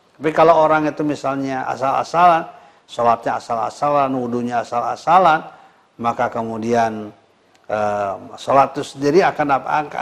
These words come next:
akan mengutuknya, ya, seolah-olah akan dilemparkan, ya, karena dia tidak memperhatikan sholatnya,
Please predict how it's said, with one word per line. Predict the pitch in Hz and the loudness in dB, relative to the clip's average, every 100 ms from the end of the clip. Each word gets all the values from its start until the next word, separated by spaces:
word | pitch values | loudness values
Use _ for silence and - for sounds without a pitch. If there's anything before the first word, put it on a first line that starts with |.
| 170 | -4
akan | 165 185 190 | 0 0 2
mengutuknya, | 190 190 185 247 220 185 - _ _ _ _ - | 2 0 -2 -2 -4 -12 -16 _ _ _ _ -6
ya, | 120 151 175 - _ _ _ | -2 -2 -2 -16 _ _ _
seolah-olah | - 120 120 135 131 | -4 0 2 2 0
akan | - 120 | -2 -2
dilemparkan, | 117 135 143 135 139 - 117 98 | 2 2 4 4 4 2 -4 -2
ya, | 101 110 | -6 -4
karena | 117 123 | -2 2
dia | 143 180 | 4 4
tidak | 156 131 190 - - | 4 4 4 2 -10
memperhatikan | 139 139 139 127 123 135 127 160 180 | -2 -2 2 2 2 0 -4 -2 -2
sholatnya, | - 147 160 165 - 175 | -2 0 0 0 -6 -8